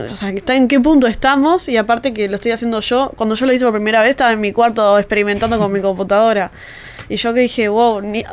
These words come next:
primero tuve que caer yo. Y,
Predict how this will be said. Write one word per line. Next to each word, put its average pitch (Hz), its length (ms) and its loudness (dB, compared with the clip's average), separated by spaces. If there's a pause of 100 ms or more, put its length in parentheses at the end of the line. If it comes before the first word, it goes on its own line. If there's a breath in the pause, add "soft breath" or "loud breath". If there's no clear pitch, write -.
primero 294 260 2
tuve 294 160 4
que 254 80 4
caer 220 240 2
yo. 208 300 -6 (460 loud breath)
Y, 208 680 -4